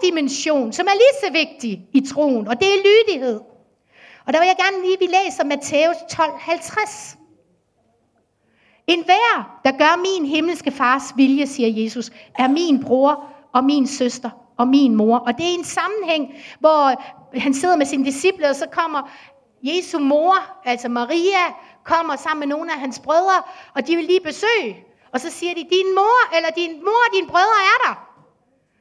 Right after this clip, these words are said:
Og så kigger han rundt, og så siger han, "Dem, der gør min vilje, det er dem, der er min mor og min bror og min søster.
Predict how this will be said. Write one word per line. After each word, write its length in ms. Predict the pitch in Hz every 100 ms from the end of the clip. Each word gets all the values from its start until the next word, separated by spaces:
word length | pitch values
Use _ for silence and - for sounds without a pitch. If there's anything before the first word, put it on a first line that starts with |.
| _
Og 60 | 269
så 80 | -
kigger 260 | - 370 349
han 180 | 285 262
rundt, 420 | 262 277 - - _ _ _ _ _ _
og 60 | 240
så 100 | 254
siger 280 | - 269 247
han, 240 | 226 220 _ _ _ _ _ _ -
"Dem, 400 | 262 277 269 - _
der 80 | 220
gør 220 | 226 240
min 320 | 254 285 269 208
vilje, 300 | 208 214 202 _ _ _ _
det 80 | 277
er 40 | 269
dem, 300 | 202 208 214 _ _ _ _ -
der 80 | 208
er 80 | 202
min 200 | 202 196
mor 320 | 196 220 220 _ _ -
og 80 | 214
min 160 | 208
bror 360 | 196 208 208 220 _ _ -
og 80 |
min 140 | 214 202
søster. 400 | - 202 -